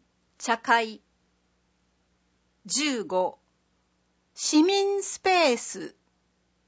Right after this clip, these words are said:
十六、五月のお話会。十七、図書館ニュース。市民相談、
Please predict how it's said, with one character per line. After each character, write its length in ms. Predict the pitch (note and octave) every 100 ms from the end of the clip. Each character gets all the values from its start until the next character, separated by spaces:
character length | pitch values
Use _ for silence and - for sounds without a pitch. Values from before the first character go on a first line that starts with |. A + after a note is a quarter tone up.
| _ _ _ _ _ _ _ _ _ -
十 360 | E3 B3+ C#4+
六、 540 | C4+ C#4 C#4 B3 A#3+ - _ _ _ _ _ _ _ _ _
五 160 | G4
月 420 | G#4 G#4 G4+ - C4
の 320 | A3 F#3 -
お 60 |
話 600 | G#3+ C#4+ D4+ D4+ D4 -
会。 360 | - F#3+ F3 C4 _ _ _ _ _ _ _ _ _ _ _ _ _ _ _ -
十 380 | E3+ C4 D4
七、 440 | C4+ C4+ G#3+ D#3 - _ _ _ _ _ _ _ _ _
図 160 | D4+
書 240 | C#4+ G4+ G4+
館 260 | G4 F#4 F#4+ F#4 F4+
ニ 120 | F#4
ュ 160 | E4+
ー 40 | B3+
ス。 380 | - - D#3 - _ _ _ _ _ _ _ _ _ _ _ _ _ _ _ _ _ _ _ -
市 280 | - D#4
民 340 | F4+ G#4 G#4+ G#4
相 400 | G#4 G#4 G4 D#4
談、 440 | A3+ F#3 E3+ -